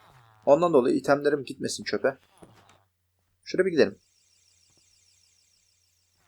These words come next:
Şuradaydı değil mi? Aynen burada. Buraya bir gidelim. Şimdi ben demir farmını videoda mı yaparım arkadaşlar yoksa, e, video dışı mı yaparım onu bilmiyorum, emin olun. Çünkü hani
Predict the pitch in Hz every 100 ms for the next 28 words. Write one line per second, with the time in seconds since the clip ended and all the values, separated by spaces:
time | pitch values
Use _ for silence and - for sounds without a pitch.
0 | _ _ _ _ _ _ _ _ _ -
1 | - 151 131 95 127 131 98 143 113 -
2 | 131 123 - _ - - _ - 147 156
3 | 143 101 - - - _ _ _ _ _
4 | _ _ - - 196 175 175 - 147 156
5 | 185 190 180 185 185 - 123 120 135 190
6 | 202 190 175 160 165 165 175 135 127 -
7 | 143 - _ - 101 104 104 131 160 175
8 | 196 175 180 165 151 165 120 104 120 127
9 | 107 117 _ _ _ _ _ _ _ -
10 | 175 170 196 - - - - - - -
11 | 160 131 -